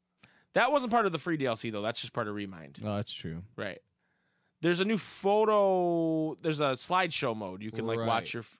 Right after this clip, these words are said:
Speaker 1: or you can,
Speaker 2: You can make a movie
Speaker 1: you
Speaker 2: with
Speaker 1: can make
Speaker 2: your
Speaker 1: a movie. We
Speaker 2: pictures.
Speaker 1: haven't touched that at all, so I
Speaker 2: No.
Speaker 1: don't know how that works.
Speaker 2: No.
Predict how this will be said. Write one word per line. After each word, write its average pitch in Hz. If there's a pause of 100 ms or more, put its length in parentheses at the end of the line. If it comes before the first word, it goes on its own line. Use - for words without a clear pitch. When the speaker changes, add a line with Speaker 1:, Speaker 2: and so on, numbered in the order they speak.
Speaker 1:
or 139
you 156
can, 160 (240)
Speaker 2:
You 131
can 135
make 143
a 139
movie 120
Speaker 1:
you 110
Speaker 2:
with 214
Speaker 1:
can 160
make 165
Speaker 2:
your 165
Speaker 1:
a -
movie. 147
We 147
Speaker 2:
pictures. 196
Speaker 1:
haven't 208
touched 185
that 147
at 123
all, 110
so 147
I 147
Speaker 2:
No. 156
Speaker 1:
don't 147
know 143
how 127
that 110
works. - (240)
Speaker 2:
No. 101